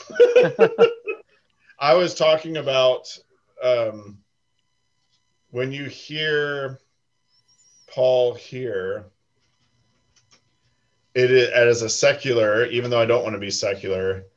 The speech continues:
justification by faith, or the believing that God can bring life out of death,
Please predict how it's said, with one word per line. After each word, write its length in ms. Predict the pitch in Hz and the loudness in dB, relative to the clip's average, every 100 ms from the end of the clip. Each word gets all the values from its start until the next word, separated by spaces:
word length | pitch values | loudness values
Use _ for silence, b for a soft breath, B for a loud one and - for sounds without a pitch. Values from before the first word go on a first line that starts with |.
| _ _ _ _ | _ _ _ _
justification 800 | - 135 - 131 131 127 131 127 | 2 2 2 -2 0 0 0 -2
by 200 | 117 110 | 0 0
faith, 480 | 104 - 123 117 - | 0 0 2 2 -2
or 100 | 104 | -6
the 140 | 104 98 | -6 -6
believing 460 | 101 120 143 147 | -4 -2 0 0
that 180 | 127 107 | -2 0
God 280 | 113 120 117 | 0 2 0
can 120 | 113 | -4
bring 220 | 113 107 | -4 -4
life 280 | 98 107 113 | 0 0 0
out 140 | 101 | -2
of 120 | 92 92 | -4 -4
death, 420 | 92 90 - | -2 -4 -6